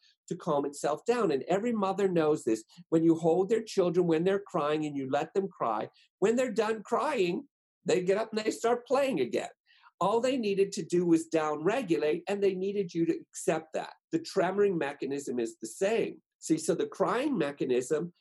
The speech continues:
when we're about the age of nine, ten, or eleven, we become embarrassed. We don't want to cry anymore. We're considered weak. Um,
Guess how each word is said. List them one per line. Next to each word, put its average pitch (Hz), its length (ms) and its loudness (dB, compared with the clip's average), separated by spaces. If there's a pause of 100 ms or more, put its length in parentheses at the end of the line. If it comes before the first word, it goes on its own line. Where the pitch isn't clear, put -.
(160)
when 156 240 2
we're 180 200 4
about 170 360 -2
the 165 100 -4
age 170 220 0
of 160 140 0
nine, 175 480 -2
ten, 170 260 -2
or 202 120 2
eleven, 160 360 0
we 156 120 0
become - 380 -4
embarrassed. 190 720 0
We 123 140 -4
don't 156 240 2
want 190 280 0
to 240 40 -2
cry 131 380 -2
anymore. 101 440 -2 (280)
We're 151 100 -4
considered 175 640 2
weak. 196 480 0 (580)
Um, 143 240 -2